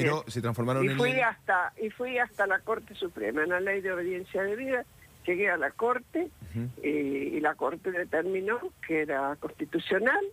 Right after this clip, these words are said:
Speaker 2: y lo respeté, po-, tampoco podía ser mucho más, pero lo respeté honestamente porque estábamos en democracia. Estar en democracia significa atenernos mucho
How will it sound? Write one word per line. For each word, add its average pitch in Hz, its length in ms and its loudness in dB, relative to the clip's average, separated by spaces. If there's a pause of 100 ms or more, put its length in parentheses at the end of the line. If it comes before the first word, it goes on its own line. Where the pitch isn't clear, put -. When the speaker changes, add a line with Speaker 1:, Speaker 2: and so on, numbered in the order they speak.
(600)
Speaker 2:
y 156 540 2
lo 135 180 0
respeté, 175 720 0
po-, 69 420 -10 (280)
tampoco 98 380 -2
podía 117 340 0
ser 113 160 0
mucho 131 300 0
más, 233 240 2 (640)
pero 147 420 0
lo 147 140 -4
respeté 190 640 -4
honestamente 208 1160 -2 (100)
porque 165 300 -4
estábamos 190 520 0
en 151 120 -2
democracia. 135 640 -2
Estar 202 260 0
en 196 120 -2
democracia 180 680 -2
significa 151 800 0
atenernos 165 600 0
mucho 196 600 -2